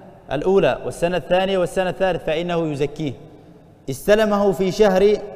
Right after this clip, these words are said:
رمضان أو في شهر شعبان، وبقي معه إلى شعبان من السنة الثانية،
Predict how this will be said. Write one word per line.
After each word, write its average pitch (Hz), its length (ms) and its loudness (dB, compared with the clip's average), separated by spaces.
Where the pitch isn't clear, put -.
رمضان 170 500 2
أو 143 100 0
في 175 140 -2
شهر 185 300 0
شعبان، 165 520 0
وبقي 190 440 2
معه 196 300 0
إلى 185 260 2
شعبان 180 540 0
من 151 120 -6
السنة 175 440 -4
الثانية، 208 580 0